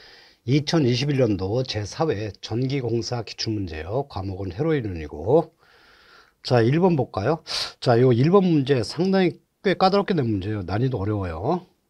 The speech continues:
자, 어쨌든 요 문제 풀기 위해서 우리가 필요한 내용은,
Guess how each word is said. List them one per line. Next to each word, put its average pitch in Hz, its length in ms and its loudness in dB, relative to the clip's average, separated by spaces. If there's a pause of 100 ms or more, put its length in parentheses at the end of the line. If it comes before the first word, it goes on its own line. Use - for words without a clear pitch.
(220)
자, 123 240 4
어쨌든 117 680 0
요 120 180 2
문제 110 300 -2
풀기 185 440 -4
위해서 104 560 -2 (160)
우리가 95 260 -6
필요한 170 380 -2
내용은, 104 500 -2